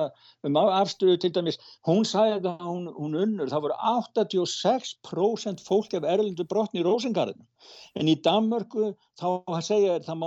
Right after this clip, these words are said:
ekki vera meira en þriðjungur sem er fæddur fyrir utan Evrópulöndin í, í,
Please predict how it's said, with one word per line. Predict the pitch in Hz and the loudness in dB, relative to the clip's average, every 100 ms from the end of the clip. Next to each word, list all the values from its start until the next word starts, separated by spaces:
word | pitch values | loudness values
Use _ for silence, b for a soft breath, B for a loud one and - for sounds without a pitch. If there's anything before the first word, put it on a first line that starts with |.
| 185 | 0
ekki | 196 196 | 0 -2
vera | 185 175 170 | -2 -4 -2
meira | 196 202 170 | -2 -2 -4
en | 143 | -6
þriðjungur | 165 196 233 196 175 | 2 2 2 -4 -6
sem | 180 165 | -4 -4
er | 170 | -2
fæddur | 202 - 170 | -2 -2 -4
fyrir | 165 156 131 196 | -2 -2 2 2
utan | 233 226 151 | 2 -4 -2
Evrópulöndin | - 226 220 156 147 147 139 233 b b - | -2 0 0 0 0 -2 -4 -10 b b -2
í, | 160 175 160 | 4 4 4
í, | - 180 | 0 0